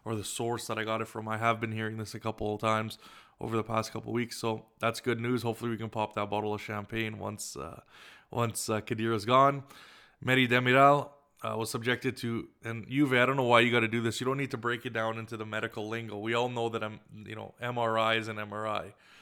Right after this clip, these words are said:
Um, magnetic <laughs> resonance imaging at J Medical today. Uh, an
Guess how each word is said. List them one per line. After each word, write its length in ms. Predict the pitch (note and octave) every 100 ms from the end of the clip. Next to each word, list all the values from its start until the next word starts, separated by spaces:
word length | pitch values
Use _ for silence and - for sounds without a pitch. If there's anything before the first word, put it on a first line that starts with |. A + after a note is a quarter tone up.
| - _ _
Um, 680 | - A2+ A#2 A2+ A#2 G#2 B2
magnetic 460 | B2 A2 B2+ B2 A#2+
<laughs> 100 | B2
resonance 440 | A2+ C3 A#2 A2+
imaging 480 | B2+ C3 A2+ B2+ A#2+
at 160 | A2
J 160 | A2+ A#2+
Medical 420 | A#2 C3 B2+ B2+
today. 420 | A#2 C3 C#3+ C#3 C#3 - - - -
Uh, 260 | G#2 A2 G#2+ -
an 180 | A2+